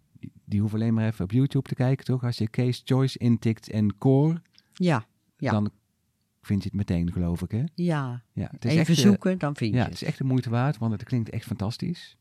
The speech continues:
Speaker 2: Ja.
Speaker 1: Dus, eh, eh, kon je al, ja, je, je kon, je kon je een beetje zingen, zei je? Of, eh, ja, je hebt dan
Speaker 2: Eh,
Speaker 1: vroeger in een, eh, kerkkoor gezongen?
Speaker 2: Ja, in een kerkkoor, maar dat is
Speaker 1: Is,
Speaker 2: heel lang
Speaker 1: ja.
Speaker 2: geleden. En
Speaker 1: Ja.
Speaker 2: het is natuurlijk,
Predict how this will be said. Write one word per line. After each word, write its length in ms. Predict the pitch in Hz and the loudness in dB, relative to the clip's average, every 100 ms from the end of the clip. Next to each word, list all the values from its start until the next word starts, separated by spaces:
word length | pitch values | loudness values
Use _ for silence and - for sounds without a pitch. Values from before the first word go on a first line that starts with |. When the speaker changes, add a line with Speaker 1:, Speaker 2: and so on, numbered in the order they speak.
| - | -8
Speaker 2:
Ja. 180 | 233 - _ _ _ _ _ _ - | -6 -6 _ _ _ _ _ _ -8
Speaker 1:
Dus, 160 | 95 | -6
eh, 420 | - - 127 123 131 | -4 -2 2 2 2
eh, 60 | - - - 117 | -2 -10 -12 -2
kon 140 | 147 | 2
je 60 | 160 | 4
al, 160 | 165 143 | 2 2
ja, 140 | 135 | 2
je, 120 | 135 - - | 2 -2 -10
je 100 | - | -12
kon, 140 | - | -10
je 80 | 131 | -8
kon 200 | - 151 | 0 2
je 60 | 147 | 4
een 60 | |
beetje 260 | 147 143 113 | 2 2 0
zingen, 460 | 135 180 202 190 | 2 2 0 -4
zei 220 | 143 143 175 | -4 -2 0
je? 100 | 170 | -2
Of, 240 | - - | -2 0
eh, 60 | 139 139 135 135 127 | 2 2 2 0 0
ja, 80 | 127 | 2
je 60 | |
hebt 140 | 131 - | 2 2
dan 80 | |
Speaker 2:
Eh, 140 | 196 190 | 2 4
Speaker 1:
vroeger 260 | 139 123 | 4 4
in 140 | 120 123 | 2 4
een, 140 | 120 | 4
eh, 380 | 120 120 120 120 - _ _ - | 2 2 0 -4 -8 _ _ -6
kerkkoor 540 | 135 139 - 131 131 | -4 -2 -2 -2 -2
gezongen? 280 | 135 131 180 | -2 2 4
Speaker 2:
Ja, 160 | 165 165 | 4 2
in 120 | 160 | 0
een 60 | |
kerkkoor, 440 | 147 143 139 - 139 | -2 -4 -4 -6 -6
maar 160 | 135 | -4
dat 120 | 131 117 | -4 -2
is 60 | |
Speaker 1:
Is, 80 | 110 | 0
Speaker 2:
heel 80 | 143 | 0
lang 140 | 120 107 | 0 0
Speaker 1:
ja. 60 | |
Speaker 2:
geleden. 560 | - 143 135 127 120 160 | 0 -2 -4 -6 -8 -8
En 140 | - 143 | -4 0
Speaker 1:
Ja. 60 | |
Speaker 2:
het 100 | 104 | 0
is 180 | 135 - | -2 -6
natuurlijk, 560 | 131 131 131 127 - | -8 -8 -8 -10 -16